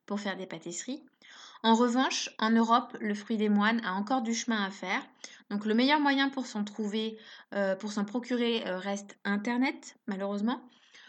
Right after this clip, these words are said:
ou alors de le faire soi-même en achetant ces fameux fruits, euh, sur les marchés asiatiques. Et enfin, il nous reste à parler de la stevia, qui est notre deuxième chouchou, euh, en alimentation cétogène. Elle est naturelle,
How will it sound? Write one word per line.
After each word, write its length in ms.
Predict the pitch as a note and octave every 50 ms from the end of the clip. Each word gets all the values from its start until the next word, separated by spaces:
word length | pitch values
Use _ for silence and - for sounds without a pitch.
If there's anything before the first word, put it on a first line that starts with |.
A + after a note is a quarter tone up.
| - - - -
ou 140 | - B3+ C4+
alors 240 | B3+ A#3+ B3 C4+ A#3+
de 80 | B3+
le 80 | B3 A#3+
faire 180 | - B3 A#3
soi-même 380 | A#3 - A3 G#3 G#3+ A3 A#3+ A#3+
en 60 | A#3+ A3
achetant 480 | G3 F#3+ G#3+ - - - G#3+ G#3+ A3 A#3
ces 200 | A3+ - G#3+ G#3
fameux 320 | G#3 G3+ G3 G3 G3 G3
fruits, 500 | G3 - - - G#3+ G#3 A3 A3 A3 G3+
euh, 240 | F#3 F3 F3 F3 F3+
sur 180 | - - -
les 120 | G#3 G3+ G3
marchés 300 | F3+ G#3 - - - G#3+
asiatiques. 600 | G3+ G3+ G3 F3+ E3+ - - - - - - - _ _ _ _ _ _ _ _ _ _ _ _ _ _ _ - - - - - - - - _ -
Et 140 | A#3 A#3+ A#3
enfin, 360 | A3+ A3+ A3+ - C4 C#4 D#4+ F4+ F4 - _ _ _ _ _
il 160 | - B3 B3 A#3
nous 100 | A#3+ A#3+
reste 480 | A#3+ B3 A#3+ B3 B3 - - - - - -
à 60 | G3 G3
parler 300 | G3 F#3+ F3+ E3+ E3+ E3
de 100 | - D3+
la 140 | D3+ D3+ D#3+
stevia, 520 | - - - B3 A3+ A#3+ C#4 C#4+ D4+ D4+
qui 160 | D4+ - -
est 60 | G3+
notre 300 | F#3 F3 F3 - - F#3+ F3+
deuxième 440 | F3 G#3 C4 C4+ A#3 A#3+ A#3 A#3+ B3
chouchou, 540 | A#3+ - A3 G#3 - - A#3 A3+ A3 - - E3+
euh, 440 | F#3+ F#3 F3+ F3 F3 F3 F3 F3 - -
en 140 | F#3 F#3 F#3
alimentation 560 | F3+ F3+ F3+ F#3 F#3 F#3+ G3 G3 F#3+ - F#3+
cétogène. 540 | F#3 - F3 E3+ F#3 F#3+ F#3 A3 A#3 C4+ D#4+ E4 - - - - - - - - - - _ _ -
Elle 160 | - B3 B3
est 80 | A#3+ A3+
naturelle, 600 | A3 G#3+ G#3 G#3 - A3+ A3+ A3+ B3+ C#4 D#4+